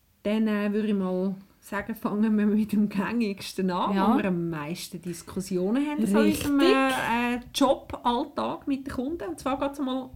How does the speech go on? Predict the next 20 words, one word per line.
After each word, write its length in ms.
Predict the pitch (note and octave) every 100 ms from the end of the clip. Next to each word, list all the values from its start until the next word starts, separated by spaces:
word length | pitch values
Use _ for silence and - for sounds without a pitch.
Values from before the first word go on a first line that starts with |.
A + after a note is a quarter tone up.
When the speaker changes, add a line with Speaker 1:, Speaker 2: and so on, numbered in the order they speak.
| -
Speaker 1:
ums 220 | D4+ F#4 -
Futter. 540 | - C#4 F#4 - C#3+ - -
Speaker 2:
Hast 200 | - A3
du 60 | C#4
da 160 | C#4+ C4+
Diskussionen 720 | D4+ - D4 - E3+ D3 - -
oder 320 | - A3 A3+ G3+
Fragen 500 | G3+ E3 D#3+ - - _ -
oder 360 | G3+ G#3 G3 -
Unklarheiten? 840 | G#3 G3+ - F3+ E3+ D#3+ - - - -
Speaker 1:
Ja, 200 | G#3 G#3
vielfach. 520 | G3+ F3 - D#3+ -
Speaker 2:
Gell? 320 | - F#3 F#3+ G3+
Speaker 1:
Vielfach. 440 | - F3+ F3 E3 - -
Wenn 180 | A#3 B3+
wir 80 | C4
zuerst 220 | C#4 -
auf 80 | -
Vorurteile 560 | D4 D#4 F#4 E4+ F4 F#4+ -
gehen 160 | D#3